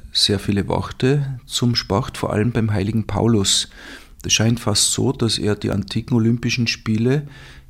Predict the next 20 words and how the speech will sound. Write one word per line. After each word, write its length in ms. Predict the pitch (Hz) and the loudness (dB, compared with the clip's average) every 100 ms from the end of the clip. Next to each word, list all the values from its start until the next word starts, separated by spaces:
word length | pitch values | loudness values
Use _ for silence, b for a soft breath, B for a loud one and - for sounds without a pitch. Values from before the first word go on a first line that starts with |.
| - | -8
gekannt 500 | 110 - 101 117 - | -6 0 0 0 0
hat, 200 | 131 - | -2 0
weil 140 | 110 | 0
er 80 | 110 | 2
immer 240 | 117 123 | 2 2
wieder 240 | 117 120 113 | 2 0 0
da 220 | 110 107 | 0 -2
Bilder 360 | - 113 120 117 | 0 -2 0 0
davon 500 | 120 - - 123 123 | -2 -2 0 0 0
hernimmt, 640 | 107 110 110 123 147 147 | 2 2 4 2 0 -4
von 240 | - - 104 | -6 -2 -2
„Ich 160 | 95 | -2
habe 160 | 92 92 | -4 -2
den 160 | 104 | -4
guten 320 | - 117 101 95 | -2 -4 -4 -4
Kampf 340 | 107 117 117 | -2 -2 -2
gekämpft, 540 | 117 - 110 113 - | -4 0 0 0 -2
den 100 | 101 | -2
Lauf 300 | 95 87 110 | 0 0 0
vollendet“, 680 | - 107 98 113 117 117 117 | -2 -2 2 2 2 0 0